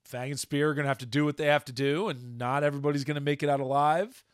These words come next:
But, uh, you know, the show ends, and this is just, a, we'll talk about thoughts on it, but this is just kind of the summary without too many spoilers. And the show just ends with, like, you know, a, a, a, an image of hope.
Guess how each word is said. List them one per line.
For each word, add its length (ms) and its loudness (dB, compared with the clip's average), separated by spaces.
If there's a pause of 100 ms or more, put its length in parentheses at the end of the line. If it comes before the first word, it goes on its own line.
(420)
But, 300 -2
uh, 360 -2
you 140 -8
know, 80 -6
the 100 -10
show 280 0
ends, 640 -6
and 240 -12
this 160 -6
is 80 -12
just, 180 -12
a, 80 -10
we'll 140 -12
talk 240 -8
about 180 -12
thoughts 280 -6
on 120 -10
it, 60 -12
but 120 -16
this 120 -18
is 60 -16
just 120 -14
kind 160 -14
of 60 -12
the 40 -16
summary 320 -12
without 220 -14 (200)
too 80 -12
many 100 -14
spoilers. 440 -8 (400)
And 80 -8
the 60 0
show 160 4
just 180 0
ends 240 6
with, 140 -4
like, 160 0
you 80 -2
know, 240 4
a, 380 -10
a, 140 -2 (1500)
a, 380 -10
an 60 -2
image 220 0
of 80 -4
hope. 320 4